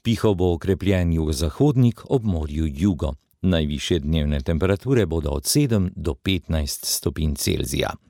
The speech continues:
Jutri bo oblačno z občasnim dežjem, več padavin pa bo na zahodu, na severovzhodu bo večji del dneva še suho. Še bo pihal južni do jugozahodni veter.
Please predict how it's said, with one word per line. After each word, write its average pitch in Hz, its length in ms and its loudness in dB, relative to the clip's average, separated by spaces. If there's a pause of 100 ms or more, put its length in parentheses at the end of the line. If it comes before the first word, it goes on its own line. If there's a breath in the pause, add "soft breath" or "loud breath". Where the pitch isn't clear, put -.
(720 loud breath)
Jutri 170 300 4
bo 107 120 4 (100)
oblačno 95 640 2
z 110 100 2
občasnim 95 680 2
dežjem, 80 560 2
več 85 320 -2
padavin 87 500 2
pa 135 140 0
bo 101 140 0 (100)
na 98 120 4
zahodu, 87 580 2 (280 loud breath)
na 104 140 4
severovzhodu 92 760 0
bo 78 160 -4
večji 92 380 0
del 85 260 2
dneva 80 440 0 (180)
še - 180 -2
suho. - 440 0 (420 loud breath)
Še - 260 2
bo 101 140 2
pihal 95 400 0
južni 98 500 4
do 101 220 2
jugozahodni 95 800 0
veter. 76 400 -2